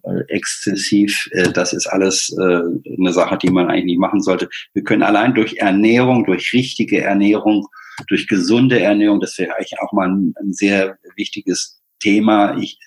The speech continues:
sehe da immer jetzt gerade, äh, im Fernsehen auch die,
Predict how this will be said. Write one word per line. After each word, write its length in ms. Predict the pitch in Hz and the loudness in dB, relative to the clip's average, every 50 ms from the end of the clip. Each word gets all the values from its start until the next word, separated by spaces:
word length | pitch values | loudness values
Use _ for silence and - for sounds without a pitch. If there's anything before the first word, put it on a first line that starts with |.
| _ - | _ -8
sehe 280 | 104 95 92 98 95 | -6 -2 0 0 2
da 120 | 95 92 92 | 2 0 0
immer 200 | 90 98 104 101 | 0 -2 -2 -2
jetzt 180 | 92 95 - | -2 -4 -4
gerade, 360 | - 92 90 87 92 90 - - - - - - - - _ - - | -2 -2 0 2 2 0 0 -2 -8 -14 -14 -16 -16 -20 _ -6 -2
äh, 220 | 90 90 85 82 - - 57 - | 0 0 0 0 -2 -2 -4 -4
im 80 | 87 | -4
Fernsehen 480 | 87 - - 95 95 95 92 95 87 82 | -4 -2 -2 0 0 2 2 2 2 2
auch 160 | 82 - - | 0 -2 -2
die, 420 | - - 90 85 85 82 - - | 0 0 2 2 2 0 -2 -4